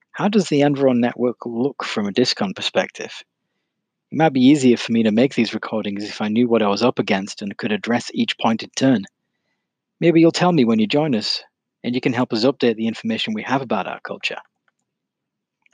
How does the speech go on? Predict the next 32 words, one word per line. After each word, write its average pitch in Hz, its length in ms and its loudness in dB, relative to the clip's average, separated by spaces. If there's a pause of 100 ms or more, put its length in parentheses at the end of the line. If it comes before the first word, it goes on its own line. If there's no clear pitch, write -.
Anyway, 143 340 2 (580)
I 143 80 -2
got 151 160 2
to - 80 -4
just 139 240 -6
babble 135 420 4
at 120 120 -2
length 127 320 0
about 110 240 -4
my 104 140 -2
hopes - 320 -2
to 117 100 -12
free 127 260 0
Discons 120 540 -2
from 107 140 -6
the 104 80 -6
hardships - 580 -6
they 107 120 -8
suffer 143 440 0 (380)
and 113 120 -2
show 143 220 4
them 123 140 -2
a 120 40 0
better 117 240 -4
way. 107 300 -2 (720)
She - 160 0
was 139 140 2
clearly 147 340 2
hanging 123 340 0
on 117 140 0
every 107 220 -4
word. 110 360 0